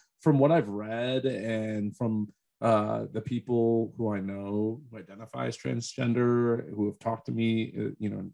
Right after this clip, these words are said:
as anecdotal as this is, it's something that for most of them that they've kind of been wrestling with, you know, for a lot of, for a long time, if not, you know, half of their lives, by the time that they kind of have the courage and the comfort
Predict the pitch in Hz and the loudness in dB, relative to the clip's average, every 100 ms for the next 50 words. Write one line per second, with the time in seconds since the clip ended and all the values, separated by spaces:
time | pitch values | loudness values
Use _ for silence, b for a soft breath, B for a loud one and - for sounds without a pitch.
0 | - 113 107 110 113 98 113 110 110 110 | -10 -10 -6 -4 -4 -2 -2 0 -4 -6
1 | 101 156 165 143 B B B 180 196 196 | -2 4 6 4 B B B 2 4 6
2 | 175 147 127 - - - - _ _ 143 | 6 6 2 -2 -16 -20 -20 _ _ 2
3 | 131 143 - 120 120 113 107 117 110 - | 6 6 6 2 2 2 0 2 -2 0
4 | 127 123 110 - _ _ _ _ _ _ | -2 2 0 -2 _ _ _ _ _ _
5 | _ _ _ _ 147 120 117 113 - 107 | _ _ _ _ 4 6 4 2 0 -4
6 | 101 101 95 - _ - _ - 117 104 | -2 -4 -6 -14 _ -20 _ -10 -8 -6
7 | 95 _ - 117 104 107 107 92 - 92 | -10 _ 2 4 4 0 -4 -8 -12 -18
8 | - 123 113 123 110 - 107 104 104 98 | 2 6 8 6 4 -2 -4 -4 -10 -10
9 | - 107 101 - _ - - 110 104 95 | -6 -6 -6 -10 _ -20 -16 -6 -4 -6
10 | 80 - 104 - 104 90 92 98 57 - | -10 -10 -10 -10 -12 -12 -10 -10 -12 -16
11 | - - _ _ _ - 104 98 - 110 | -18 -20 _ _ _ 2 2 2 -2 -2
12 | 104 101 104 95 - - 107 90 _ _ | -2 -4 -4 -6 -8 -6 -4 -6 _ _
13 | _ 120 113 - 104 - 104 95 95 92 | _ -4 -4 -4 -6 -2 0 2 0 0
14 | 101 95 - 107 98 107 98 | -2 -4 -2 -2 0 -2 -2